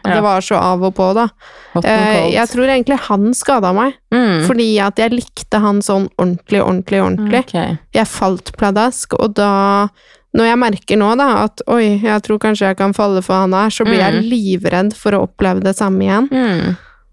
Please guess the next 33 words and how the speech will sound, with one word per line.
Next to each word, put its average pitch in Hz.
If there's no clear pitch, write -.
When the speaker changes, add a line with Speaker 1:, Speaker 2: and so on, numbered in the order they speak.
Speaker 2:
Så -
det 240
er 202
jo 247
en, 196
en 190
person 208
som 208
så 240
liten 208
del 208
av 220
livet 185
mitt 214
har 220
klart 202
å 196
påvirke 190
meg 196
så 208
mye, 208
men 254
det 247
er 233
jo 214
fordi 233
det 208
er 202
den 208
første -
jeg 202
falt 185
for 202